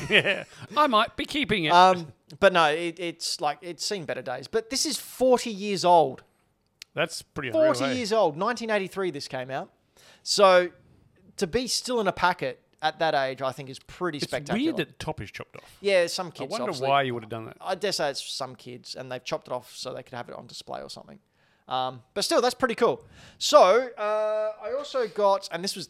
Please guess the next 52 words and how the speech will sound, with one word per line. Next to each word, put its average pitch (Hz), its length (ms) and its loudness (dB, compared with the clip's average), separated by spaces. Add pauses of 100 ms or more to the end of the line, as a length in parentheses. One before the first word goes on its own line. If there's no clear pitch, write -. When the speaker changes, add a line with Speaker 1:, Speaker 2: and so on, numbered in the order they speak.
Speaker 1:
this 180 200 -6
was 165 140 -10
the 156 80 -12
big 135 200 -12
one. 139 160 -10
This 147 140 -12
was 151 80 -12
the 147 60 -12
one 143 160 -6
that 135 60 -4
I 131 40 -4
was 123 140 -8
really, 131 280 -10
really 131 220 -12
happy 113 220 -14
with, 123 180 -14
and 131 80 -16
you 127 80 -16
can 135 100 -16
see - 140 -6
this 156 160 -8
over 131 200 -6
on 127 80 -12
our 120 100 -12
TikTok 127 420 -8
or 131 200 -4
over 127 160 -10
on 123 100 -14
our - 80 -16
Instagram. - 480 -12 (840)
Uh, 147 440 4
I 147 80 8
was 156 140 2
at 185 120 2
the 156 60 -8
Brighton 156 380 2
Markets, 127 500 -6
which - 160 -16
is 127 160 -10
a 131 420 -4
bi-weekly, 143 680 2 (600)
uh, 139 260 2
bi-monthly? 160 480 -2
Bi-monthly. 135 460 -6 (540)
Every 233 180 -4
two 220 180 -6
weeks. 156 280 -4 (460)
Uh, 160 500 6
market 175 480 2
where 143 140 -2
people 156 240 -8
just, 135 160 -12